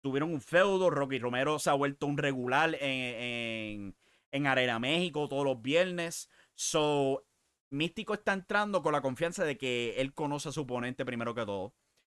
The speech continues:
Vamos a ver qué pasa. Yo espero que le vaya bien también, porque sería enorme oportunidad. ¿Sabes? Si en algún futuro podemos ver un Soberano Junior, un Titán,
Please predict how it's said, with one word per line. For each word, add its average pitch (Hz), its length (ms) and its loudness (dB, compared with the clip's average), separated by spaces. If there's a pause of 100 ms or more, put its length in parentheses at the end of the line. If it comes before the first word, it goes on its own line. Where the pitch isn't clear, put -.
(320)
Vamos 139 200 0
a - 20 0
ver 196 60 -12
qué 254 100 -6
pasa. - 320 -10 (760)
Yo 123 120 -4
espero 185 240 4
que 208 60 4
le 185 60 8
vaya 151 220 6
bien 107 160 0
también, 82 460 -8
porque 90 480 -4
sería 113 280 0
enorme 131 280 0
oportunidad. 110 500 -2
¿Sabes? 127 220 -2
Si 143 100 0
en 123 60 2
algún 117 240 -4
futuro 139 340 0
podemos 123 300 0
ver 131 240 2 (260)
un 151 160 -6
Soberano 147 720 4
Junior, 151 580 0 (280)
un 165 180 -4
Titán, 156 800 2